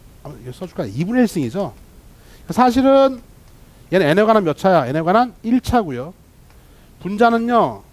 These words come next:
이렇게 해서 이렇게 쓸 수 있겠어요? 가능하죠? 가능하죠? 밑으로 깔린 쉐렛?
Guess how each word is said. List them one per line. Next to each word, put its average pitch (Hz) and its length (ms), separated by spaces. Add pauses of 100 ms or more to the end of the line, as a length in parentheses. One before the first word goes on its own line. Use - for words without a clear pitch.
(200)
이렇게 202 400
해서 202 240
이렇게 170 260
쓸 220 160
수 - 100
있겠어요? 165 480 (1120)
가능하죠? 196 540 (640)
가능하죠? 165 480 (640)
밑으로 175 260
깔린 160 200
쉐렛? 214 340